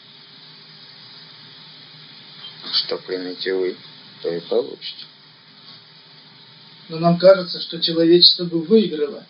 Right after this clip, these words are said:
Speaker 1: Мы говорили вам о врагах. Мы говорили вам, любите. Мы говорили вам о помощи, несущей врага. Если вы научитесь видеть это, то вы поймете, что любое зло приносит тоже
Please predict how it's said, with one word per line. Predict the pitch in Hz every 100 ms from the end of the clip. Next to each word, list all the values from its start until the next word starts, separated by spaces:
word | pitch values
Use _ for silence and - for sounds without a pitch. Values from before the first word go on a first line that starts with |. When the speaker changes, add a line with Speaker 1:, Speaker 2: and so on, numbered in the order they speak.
| -
Speaker 1:
Мы | 101 98
говорили | 98 95 95 92 90
вам | 87 82 82 - - - - -
о | 90
врагах. | 87 87 90 87 - - - - -
Мы | 90 90
говорили | 90 87 87 87 92
вам, | 87 82 - - - -
любите. | 98 113 - - - - - -
Мы | 76
говорили | 80 90 87 85 90 92
вам | 92 82 - -
о | 82 82 -
помощи, | 87 82 78 - -
несущей | 90 - - 85 -
врага. | 95 110 120 80 - - - - - - - - - - - - - - -
Если | 110 85 92
вы | 92
научитесь | 104 101 92 87 -
видеть | 92 87 - -
это, | - 62 - - - - - - - - - - -
то | 95
вы | 95
поймете, | 95 139 135 85 80 - _ _ _ _ _ - -
что | - -
любое | 87 85 87 87
зло | 87 95
приносит | 104 104 - -
тоже | - -